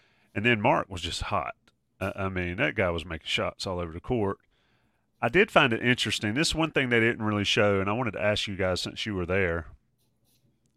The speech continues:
Bacot didn't touch him when he fell. I mean, Bacot was bailing out of the way, and he hit the floor.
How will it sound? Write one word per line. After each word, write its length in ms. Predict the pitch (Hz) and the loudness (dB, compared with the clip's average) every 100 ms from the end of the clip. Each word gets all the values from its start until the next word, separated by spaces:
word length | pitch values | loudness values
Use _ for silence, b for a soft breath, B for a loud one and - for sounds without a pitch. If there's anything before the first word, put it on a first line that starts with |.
| _ - | _ -2
Bacot 420 | 208 - 320 120 | 0 0 0 0
didn't 280 | 117 113 95 | 0 -2 -6
touch 360 | - 175 - - | -4 -2 -2 -4
him 160 | 65 _ _ _ _ _ | -8 _ _ _ _ _
when 120 | 92 | -6
he 100 | 92 | -6
fell. 420 | 87 104 80 - - _ _ _ _ | -4 -4 -4 -8 -18 _ _ _ _
I 40 | |
mean, 140 | 104 98 | -4 0
Bacot 400 | - - - 107 | 0 2 2 2
was 140 | 98 | -2
bailing 380 | 82 110 113 104 | 2 2 2 2
out 140 | 101 | 0
of 60 | 98 | 0
the 60 | 101 | 0
way, 200 | 107 98 | 0 0
and 100 | 82 | -2
he 140 | 117 | -4
hit 180 | 113 - | -4 -6
the 60 | |
floor. 440 | 98 117 110 90 | -12 -8 -6 -6